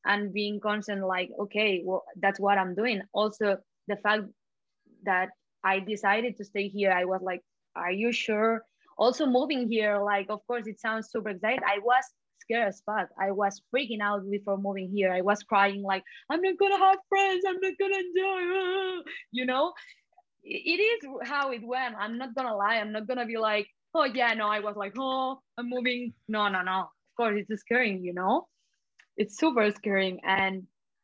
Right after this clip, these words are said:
yeah, but overview, everything is good.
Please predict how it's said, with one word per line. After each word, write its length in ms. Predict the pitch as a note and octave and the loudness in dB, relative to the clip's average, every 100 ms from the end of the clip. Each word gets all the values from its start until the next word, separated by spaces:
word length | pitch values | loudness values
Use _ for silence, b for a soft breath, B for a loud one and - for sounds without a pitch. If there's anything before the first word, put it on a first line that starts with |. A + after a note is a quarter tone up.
| _ G#3 | _ -4
yeah, 280 | E4 D#4+ F#3 | 0 2 2
but 200 | G3 F#3+ - - - | 2 0 -4 -18 -4
overview, 600 | A3+ A3+ D#4+ B3+ E4 F#4 F#4+ _ _ _ | -2 0 -2 0 -2 -2 -6 _ _ _
everything 440 | D4+ E4+ E4+ G#3 F#3+ | -2 -2 -8 -10 -12
is 100 | - | -10
good. 240 | F4 C4+ | -8 -8